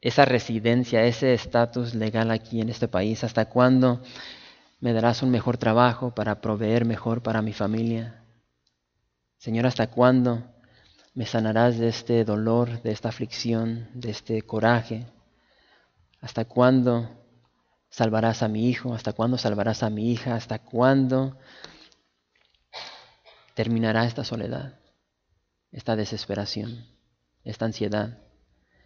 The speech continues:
Y tal como David, tus circunstancias te llevan a preguntar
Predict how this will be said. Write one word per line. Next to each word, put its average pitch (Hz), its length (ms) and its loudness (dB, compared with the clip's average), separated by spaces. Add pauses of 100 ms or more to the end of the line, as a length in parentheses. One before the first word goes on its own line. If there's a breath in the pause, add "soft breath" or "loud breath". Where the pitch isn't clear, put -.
(800 soft breath)
Y 120 100 -2
tal 147 180 8
como 156 200 2
David, 135 380 4 (320)
tus 123 140 -6
circunstancias 123 840 0
te 107 120 0
llevan 117 280 2
a 120 80 2
preguntar 117 680 0